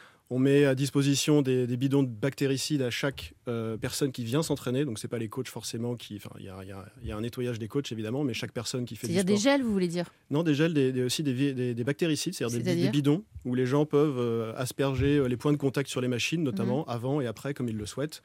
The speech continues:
Speaker 1: Les douches aussi sont nettoyées régulièrement. Tous les points de contact, euh, sont nettoyés régulièrement.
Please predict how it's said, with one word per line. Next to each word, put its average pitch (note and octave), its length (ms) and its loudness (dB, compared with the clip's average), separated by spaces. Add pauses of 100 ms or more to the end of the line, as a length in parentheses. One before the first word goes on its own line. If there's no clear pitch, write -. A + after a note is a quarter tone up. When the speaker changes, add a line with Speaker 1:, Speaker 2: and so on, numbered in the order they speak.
(460)
Speaker 1:
Les A2+ 220 -2
douches C3+ 260 0
aussi C#3 280 -2
sont A2+ 260 -4
nettoyées A#2 320 -4
régulièrement. A2+ 420 -2
Tous D3 120 2
les C#3 60 6
points C3+ 140 0
de B2+ 60 0
contact, C3 420 -4
euh, A2+ 180 -2
sont A2+ 140 -6
nettoyés A2 320 -6
régulièrement. G#2 460 -10